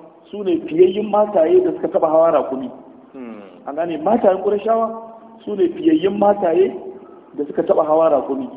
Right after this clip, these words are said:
Speaker 2: "Ahnahu ala tiflin."
Speaker 1: Su suka fi tausayi ga jariri. Matayen Qurayshawa sun fi kowa tausayi ga jariri.
Speaker 2: "Wa ar'ahu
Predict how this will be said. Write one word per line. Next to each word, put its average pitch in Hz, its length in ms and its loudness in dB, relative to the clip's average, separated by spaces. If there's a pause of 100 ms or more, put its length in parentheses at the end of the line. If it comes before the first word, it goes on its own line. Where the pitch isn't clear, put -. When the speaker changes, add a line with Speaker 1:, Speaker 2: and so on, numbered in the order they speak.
(280)
Speaker 2:
"Ahnahu 135 560 -2
ala 123 280 -2
tiflin." - 440 -14 (360)
Speaker 1:
Su 208 140 -8
suka 214 160 2
fi - 180 2
tausayi 175 460 2
ga 175 80 4
jariri. 147 460 0 (720)
Matayen 202 440 2
Qurayshawa 196 460 0
sun 196 100 -8
fi 202 60 -10
kowa 214 260 2
tausayi 202 380 -8
ga 175 80 -4
jariri. 151 440 -6 (320)
Speaker 2:
"Wa 120 220 -4
ar'ahu 160 720 -4